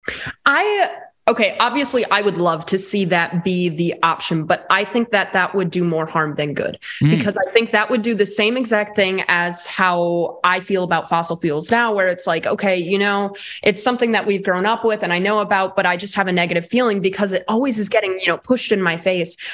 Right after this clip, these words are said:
Speaker 1: What I
Speaker 2: Mm.
Speaker 1: think is better and what I try to do as Miss America is foster the curiosity, foster the learning, foster the desire for the individual to seek out the knowledge themselves.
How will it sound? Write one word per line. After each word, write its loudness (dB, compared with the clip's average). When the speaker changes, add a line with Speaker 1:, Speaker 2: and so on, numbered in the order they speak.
Speaker 1:
What 6
I 4
Speaker 2:
Mm. -2
Speaker 1:
think -4
is -4
better 2
and 0
what 2
I 0
try 0
to -2
do -2
as -2
Miss 0
America 0
is -4
foster 0
the -6
curiosity, -4
foster 0
the -4
learning, -2
foster 0
the -2
desire 0
for -4
the -2
individual 0
to -4
seek -2
out 0
the -4
knowledge -2
themselves. -2